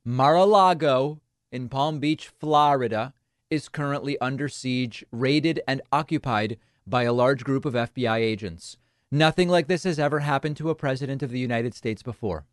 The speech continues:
After working and cooperating with the relevant government agencies, this unannounced raid on my home was not necessary or appropriate."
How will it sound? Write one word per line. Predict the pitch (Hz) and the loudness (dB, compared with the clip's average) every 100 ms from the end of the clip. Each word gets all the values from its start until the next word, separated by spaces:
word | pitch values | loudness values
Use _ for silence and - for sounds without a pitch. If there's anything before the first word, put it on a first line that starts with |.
| _ _ _ _ _ _ - | _ _ _ _ _ _ -2
After | 135 - | -2 0
working | 135 139 143 147 | 0 0 0 -4
and | 143 | -6
cooperating | 143 131 127 147 139 147 139 | -2 0 0 0 0 0 -4
with | 120 | -4
the | |
relevant | 110 120 120 120 120 | -2 -2 -2 -6 -6
government | 113 120 120 | -4 -2 0
agencies, | 151 160 165 190 202 - _ _ - | 0 -2 -4 -2 -2 -4 _ _ -2
this | 151 165 - | 2 2 2
unannounced | 196 233 202 156 139 143 | 2 2 0 -2 -6 -2
raid | 139 135 | 2 2
on | 127 | 2
my | 127 | 0
home | 127 143 165 | -2 -2 -2
was | 175 131 | -2 -2
not | 147 | -4
necessary | 135 123 123 131 127 | -4 -8 -6 -2 0
or | 120 113 | 0 0
appropriate." | - 113 95 85 | 0 -4 -4 -8